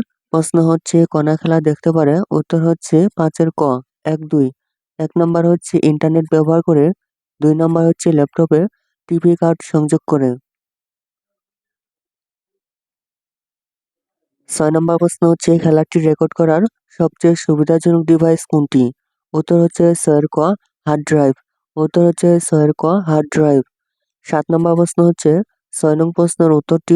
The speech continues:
পছন্দ করার কারণ ব্যাখ্যা করো। ব্যাখ্যা করার কারণ হচ্ছে,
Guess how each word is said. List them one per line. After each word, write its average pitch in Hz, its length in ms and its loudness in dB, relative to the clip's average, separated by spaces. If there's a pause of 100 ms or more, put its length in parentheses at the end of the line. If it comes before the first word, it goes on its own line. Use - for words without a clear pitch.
(140)
পছন্দ 165 420 -2
করার 165 280 0
কারণ 156 260 0 (480)
ব্যাখ্যা 151 300 -2
করো। 143 240 0 (680)
ব্যাখ্যা 147 280 -2
করার 170 240 0
কারণ 151 260 -2
হচ্ছে, 160 340 -2